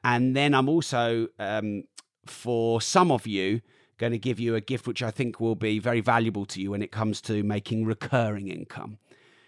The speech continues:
You know, um, online residual income, mi-, income that comes in every single month. I believe there's, well, there's actually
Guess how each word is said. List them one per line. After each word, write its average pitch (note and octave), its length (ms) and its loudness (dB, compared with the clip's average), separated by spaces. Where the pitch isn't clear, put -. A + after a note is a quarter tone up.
You G2 120 -8
know, G2+ 320 -8
um, G2+ 240 -4
online A2+ 520 4
residual A2+ 760 4
income, F2+ 600 -10
mi-, G#2 280 0
income C3 380 4
that - 140 -2
comes B2 340 4
in A#2 240 4
every B2 300 0
single G#2 420 -2
month. F#2+ 440 -6
I C#3 60 6
believe D#3 240 8
there's, D3+ 220 2
well, B2+ 100 0
there's C3 160 2
actually G#2+ 680 2